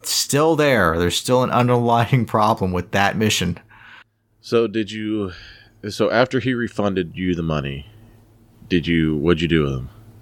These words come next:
Speaker 1: Oh, I told him he, he, you know, he's free to go. I wasn't gonna kill him.
Speaker 2: I
Speaker 1: And
Speaker 2: shot him in the face.
Speaker 1: And then I shot him in the face.
Speaker 2: <laughs>
Speaker 1: I said I was letting him go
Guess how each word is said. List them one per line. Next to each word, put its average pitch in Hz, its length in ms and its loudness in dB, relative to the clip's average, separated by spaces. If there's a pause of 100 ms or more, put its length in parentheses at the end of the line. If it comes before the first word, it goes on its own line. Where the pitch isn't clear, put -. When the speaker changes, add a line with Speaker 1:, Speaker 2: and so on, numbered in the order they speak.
(560)
Speaker 1:
Oh, 139 100 2
I 147 100 2
told 113 320 4
him 87 80 2
he, 90 180 2
he, 92 380 -2
you 90 60 -2
know, 90 140 0
he's 87 240 -2
free 92 260 2
to 87 100 4
go. 90 200 2
I 90 120 4
wasn't 87 280 -2
gonna 82 160 -2
kill 87 300 -2
him. 90 120 -6 (260)
Speaker 2:
I 110 160 0
Speaker 1:
And 117 80 2
Speaker 2:
shot 110 220 4
him 104 80 -2
in 92 80 -4
the 87 60 -6
face. 82 480 -4
Speaker 1:
And 104 200 2
then 101 120 4
I 92 80 4
shot 90 320 2
him 85 80 -2
in 80 60 -2
the 82 60 -4
face. 87 420 -4 (300)
Speaker 2:
<laughs> - 1200 -2
Speaker 1:
I 160 140 0
said 180 320 -2
I 165 80 0
was 131 180 0
letting 113 240 2
him 95 140 2
go 80 300 0